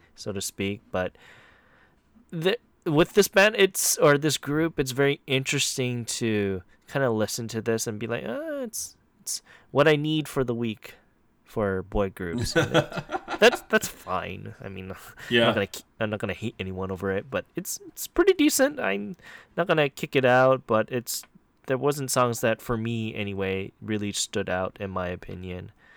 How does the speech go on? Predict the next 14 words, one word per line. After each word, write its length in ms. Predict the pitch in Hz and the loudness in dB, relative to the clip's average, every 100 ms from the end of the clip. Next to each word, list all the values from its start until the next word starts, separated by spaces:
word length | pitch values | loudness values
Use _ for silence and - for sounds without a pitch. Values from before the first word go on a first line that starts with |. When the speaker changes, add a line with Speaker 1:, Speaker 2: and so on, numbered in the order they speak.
| - _ _ _ - | -20 _ _ _ -14
Speaker 1:
except 520 | - 127 - 117 147 143 | -2 -2 0 4 6 6
Speaker 2:
Yeah. 160 | 127 | 8
Speaker 1:
their 120 | 123 110 | 6 6
ballads. 540 | 113 101 98 92 92 | 4 4 4 2 0
Except 280 | 113 - - | -2 -2 0
their 100 | 113 | 0
ballads, 320 | 95 92 95 | 0 -2 -4
their 120 | 117 | -4
vocal 280 | 104 113 101 | -4 -6 -6
work 240 | 98 101 | -8 -8
is 140 | 92 92 | -8 -10
fan-freaking-tastic, 1080 | - - 196 202 156 139 113 110 101 120 110 | -12 2 4 4 0 -6 -6 -4 -4 -6 -6
and 120 | 104 | -6
I, 180 | 101 | -6